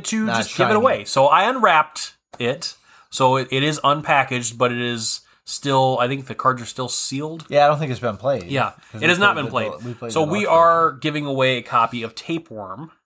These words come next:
Speaker 2: And, uh, that is a very fun game.
Speaker 1: It is
Speaker 2: You
Speaker 1: really fun. It's
Speaker 2: you
Speaker 1: disgusting, but it's really
Speaker 2: <laughs>
Speaker 1: fun.
Speaker 2: You didn't wanna play it.
Speaker 1: I did kinda wanna play it, but it was, it is disgusting. I mean, the tapeworm, you just, it's, yeah.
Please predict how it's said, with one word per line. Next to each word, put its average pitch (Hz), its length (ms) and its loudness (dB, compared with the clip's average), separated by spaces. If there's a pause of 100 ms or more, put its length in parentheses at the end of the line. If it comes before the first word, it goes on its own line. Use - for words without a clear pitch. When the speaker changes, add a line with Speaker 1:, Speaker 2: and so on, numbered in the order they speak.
(680)
Speaker 2:
And, 127 520 0
uh, 127 320 2 (340)
that 131 180 2
is 143 140 -4
a 127 80 -2
very 127 420 -2
fun 180 360 -2
game. 196 180 0
Speaker 1:
It 190 180 4
is 254 60 6
Speaker 2:
You 311 180 4
Speaker 1:
really 202 260 2
fun. 165 420 2
It's 143 260 -6
Speaker 2:
you 214 140 0
Speaker 1:
disgusting, 175 760 0
but 143 140 0
it's 147 160 -8
really 139 380 -2
Speaker 2:
<laughs> 131 100 -6
Speaker 1:
fun. 123 180 0
Speaker 2:
You 269 80 0
didn't 269 180 0
wanna 196 180 2
play 226 240 0
it. 127 160 -4 (100)
Speaker 1:
I 220 280 2
did 156 720 -2
kinda 139 320 -2
wanna 139 260 0
play 131 260 -4
it, 135 140 -2
but 131 160 -2
it 127 80 -6
was, 117 420 -8
it 147 180 -4
is 123 180 0
disgusting. 80 840 -12
I - 40 -14
mean, 123 200 -2
the 131 120 0
tapeworm, 107 580 -4
you 117 100 -8
just, 143 220 -4
it's, 131 320 -6
yeah. 120 320 2